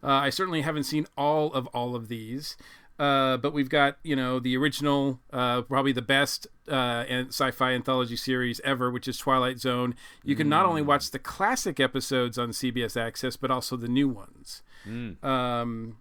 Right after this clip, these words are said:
Speaker 1: uh, Netflix has Black Mirror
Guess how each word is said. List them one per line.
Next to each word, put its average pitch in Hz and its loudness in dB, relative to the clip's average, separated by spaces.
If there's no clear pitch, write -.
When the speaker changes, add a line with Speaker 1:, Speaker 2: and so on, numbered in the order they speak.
Speaker 1:
uh, 113 -8
Netflix 160 -2
has 139 2
Black 139 2
Mirror 143 0